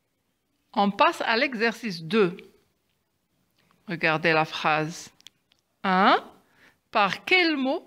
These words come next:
est remplacé le nom Riyad ? La réponse, Riyad est un nom masculin.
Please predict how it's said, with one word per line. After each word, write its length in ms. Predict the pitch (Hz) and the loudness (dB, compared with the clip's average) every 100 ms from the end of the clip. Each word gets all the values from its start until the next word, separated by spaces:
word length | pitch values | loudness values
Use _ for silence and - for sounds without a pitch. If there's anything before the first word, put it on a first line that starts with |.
| - - | -8 -2
est 140 | 180 | 0
remplacé 960 | 175 254 370 330 262 233 - 233 220 | 4 4 4 2 2 2 -2 -2 0
le 200 | 208 185 | 2 0
nom 280 | 185 240 277 | 0 2 4
Riyad ? 440 | 226 196 180 139 135 - - _ _ _ _ _ _ _ _ _ _ _ _ - | 4 4 4 0 -4 -18 -20 _ _ _ _ _ _ _ _ _ _ _ _ -10
La 160 | 226 | -4
réponse, 640 | 160 175 190 226 370 - - - _ - - - | -2 -2 0 0 0 -4 -18 -20 _ -20 -20 -10
Riyad 400 | 233 226 311 440 | -2 2 4 4
est 240 | - 247 254 | 2 0 2
un 100 | 240 | 0
nom 220 | 254 294 | 2 2
masculin. 760 | 254 302 - - 226 165 143 | 0 -2 -4 -4 -2 0 -2